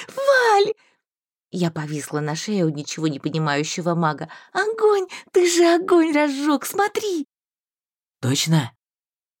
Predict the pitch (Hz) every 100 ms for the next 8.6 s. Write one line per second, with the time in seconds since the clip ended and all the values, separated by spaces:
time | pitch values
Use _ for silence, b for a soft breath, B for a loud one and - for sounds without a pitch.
0 | _ - 247 226 226 220 214 233 320 330
1 | - 175 B B - 285 - 254 240 220
2 | 226 214 202 190 208 202 185 170 170 185
3 | - 240 269 247 - 214 247 247 202 196
4 | 180 202 190 202 - 180 165 165 165 160
5 | - 175 160 156 156 156 - 120 - _
6 | _ _ _ _ - 123 220 131 139 127
7 | 139 175 202 147 - 139 123 180 135 139
8 | 180 185 170 120 - 107